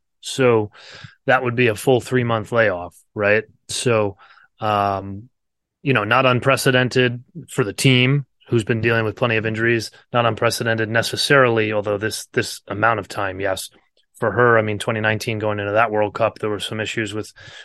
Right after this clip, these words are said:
with her hamstring, and she ended up playing all but one game and, and won the bronze ball and was spectacular, <laughs> right? So, you know, there's at least maybe that history to lean on. But, you know, the Macario news, I think you probably felt like was coming, but is a,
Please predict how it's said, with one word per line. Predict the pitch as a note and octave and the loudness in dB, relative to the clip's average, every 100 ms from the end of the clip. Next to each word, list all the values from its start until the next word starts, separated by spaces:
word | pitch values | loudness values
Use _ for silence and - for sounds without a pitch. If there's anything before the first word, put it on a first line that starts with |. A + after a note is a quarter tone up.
| _ | _
with | A#2+ G#2+ | -4 -2
her | G2+ | 0
hamstring, | B2+ A#2+ - B2 A2+ | 0 0 0 0 2
and | G#2+ G2+ | -4 -6
she | - A2+ | -4 -2
ended | G#2+ | 0
up | G2+ - | -2 0
playing | A2+ G#2 G2+ F#2 _ _ _ - _ _ _ - | 0 0 -4 -10 _ _ _ -20 _ _ _ 4
all | A#2 | 4
but | A2 A2+ | 6 2
one | A2+ A2 | -2 -2
game | G#2+ G#2+ G#2 G2+ | 0 0 0 -4
and, | G2+ - | -8 -10
and | G#2+ A2+ | -6 -2
won | A2+ | -2
the | G#2+ | 0
bronze | A2+ A2 G#2 | 0 0 0
ball | G#2+ A2+ A2 | 4 4 4
and | G#2 | 2
was | G2 | -4
spectacular, | - A2+ C#3 A#2 - G2 F2 | -6 0 0 0 -2 -6 -6
<laughs> | |
right? | F#2+ A#2+ A#2+ | 0 0 0
So, | - - G#2 - - - - | -4 -2 -2 -4 -18 -20 -6
you | D#3 | 0
know, | A#2+ | 2
there's | A2+ A#2 | 2 0
at | A#2+ | 2
least | B2+ C#3 - C#3+ | 2 2 0 0
maybe | C3+ B2 | 2 4
that | A#2 A2+ | 4 2
history | B2+ C3+ - A#2+ | 2 -2 -2 -4
to | A2 | -4
lean | G#2 G#2+ | -4 -2
on. | G#2 G#2 G#2 | -2 -2 -2
But, | G#2 A2 - _ _ _ _ _ _ _ - | 0 -2 -2 _ _ _ _ _ _ _ -8
you | D#3+ | 0
know, | C#3+ A#2 A#2 | 4 4 2
the | B2 | 0
Macario | A#2+ A#2 C#3 C3 C3 B2+ | -2 2 4 6 4 0
news, | B2+ B2 A#2+ | 2 2 0
I | A#2+ | -4
think | C3 A#2 - - - - _ _ _ | -4 -6 -10 -20 -20 -20 _ _ _
you | A#2+ | 0
probably | B2 G#2+ | 0 0
felt | - A2+ A2 | 2 2 2
like | A2 G#2+ | 0 -2
was | A2 | -4
coming, | - A2 A2 A2 G#2 G2+ | -2 -2 -2 -4 -6 -6
but | G#2+ | -4
is | G#2+ G#2+ | -2 -2
a, | G#2+ G#2 | -2 -4